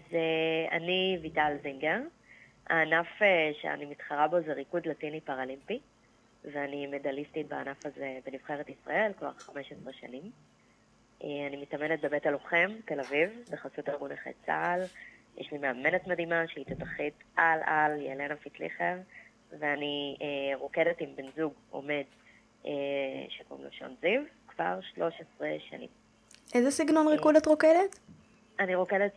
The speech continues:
Speaker 1: סגנון, אה, ריקוד שהוא, אה, לטיני. סמבה, צ'אצ'ה, רומבה, פסדובלי, ג'ייב. לרוב מכירים את הסגנונות האלה מהתוכנית של רוקדים עם כוכבים.
Speaker 2: נכון.
Speaker 1: אה, ו-, ויש, אה,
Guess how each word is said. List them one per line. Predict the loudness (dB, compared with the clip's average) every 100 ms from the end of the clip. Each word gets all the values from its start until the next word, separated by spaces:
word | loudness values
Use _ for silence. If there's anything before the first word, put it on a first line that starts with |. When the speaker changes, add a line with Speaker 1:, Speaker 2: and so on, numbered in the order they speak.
| -8
Speaker 1:
סגנון, | -4 0 0
אה, | 2 4 4 2 0 -2 -4
ריקוד | -6 -4 -4
שהוא, | -2 -4 0 0
אה, | 0
לטיני. | -2 -4 -4 -4 -8 _ _ _ _ _ _
סמבה, | 0 0 2 0 0
צ'אצ'ה, | 0 0 0 -4
רומבה, | -2 -4 -4 -4 -6 -8 -16
פסדובלי, | -16 -6 -2 0 -2 -6
ג'ייב. | -2 0 2 2 0 -14 _ -20 _ _
לרוב | 2 2
מכירים | 2 -2 -4 -4
את | -6
הסגנונות | -8 -6 -6 -6 -2
האלה | -2 -2
מהתוכנית | -6 -8 -10 -12 -10
של | -8 -6
רוקדים | -4 -4
עם | -4
כוכבים. | -8 -10 -4 -4 -4 -12 -20 -20 -2
Speaker 2:
נכון. | 0 0 -4 -2
Speaker 1:
אה, | -2 -2 -2 -2 -2 -4 -6
ו-, | -12 -2 -2 0
ויש, | 0 2 2 0 -2
אה, | 2 4 2